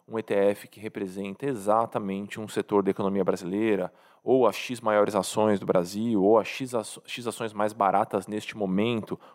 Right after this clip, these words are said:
como a gente tem fora do Brasil. Mas, se alguém me perguntasse, "E aí, Muri, como é que vai ser os próximos anos aí?" Eu diria que nos próximos cinco a dez anos os E T Fs vão explodir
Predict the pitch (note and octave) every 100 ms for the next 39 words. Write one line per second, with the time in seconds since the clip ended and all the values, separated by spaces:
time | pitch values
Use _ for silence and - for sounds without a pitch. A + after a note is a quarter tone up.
0 | _ A2+ A2+ A#2 A2 - A2 - G#2+ G#2+
1 | G#2 C#3 G#2 F#2 F2 _ _ _ - -
2 | - _ C3 C3+ C#3 - - - - -
3 | - A2 G#2+ G2+ G#2 A2+ A2 G#2+ G#2 G2
4 | - - G2 G2 _ - C#3+ D3 A2 G#2+
5 | G2+ - D3 B2 G#2 - G2+ - G2+ G2
6 | G#2+ G2+ G#2 G2+ G2 G2+ G2 - _ -
7 | _ _ G3+ E3+ G#2 G2+ G2 G#2 G2+ -
8 | G2+ - G#2+ - G2+ F#2+ G2+ G#2 G2+ G#2
9 | G#2 G2 G#2+ G2 G2 F#2+ - A2 - -
10 | - E3+ D3+ G2+ G2+ B2+